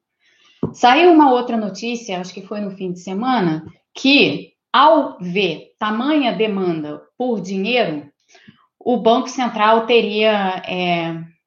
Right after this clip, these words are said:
pedido ou feito algum encaminhamento aí à Casa da Moeda e tal, pra, pra, pra ver,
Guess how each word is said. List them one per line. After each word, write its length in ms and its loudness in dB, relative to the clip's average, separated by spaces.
pedido 560 0
ou 140 -6
feito 260 -4
algum 220 -2
encaminhamento 760 -2
aí 180 -2
à 80 0
Casa 300 -2
da 140 -2
Moeda 480 0
e 60 -4
tal, 300 0
pra, 440 -4
pra, 360 -8
pra 160 -4
ver, 320 0